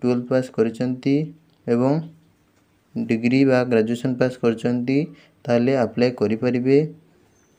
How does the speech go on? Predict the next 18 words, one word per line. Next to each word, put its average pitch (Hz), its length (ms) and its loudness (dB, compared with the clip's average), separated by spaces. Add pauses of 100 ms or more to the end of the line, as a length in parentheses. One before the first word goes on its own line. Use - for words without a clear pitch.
(460)
ନେକ୍ସଟ 139 260 4
ଦେଖନ୍ତୁ, 147 380 2 (960)
ଏଜ୍ 143 240 8
ଲିମିଟ୍ 143 280 4
ଦେଖନ୍ତୁ, 143 360 2 (180)
ଅଠରରୁ 139 480 2 (120)
ଛତିଶ 127 300 -4 (120)
ବର୍ଷ 131 160 -2 (180)
ରହିଛି 127 400 -2 (680)
ଏଜ୍ 117 260 -2 (100)
ଲିମିଟ୍ 139 360 2 (380)
ଏବଂ 135 180 0 (140)
ଓ - 20 2 (140)
ବି 127 140 -2
ସି 143 160 -4
ପାଇଁ 135 160 0 (100)
ତିନି 117 280 2
ବର୍ଷ 123 200 -6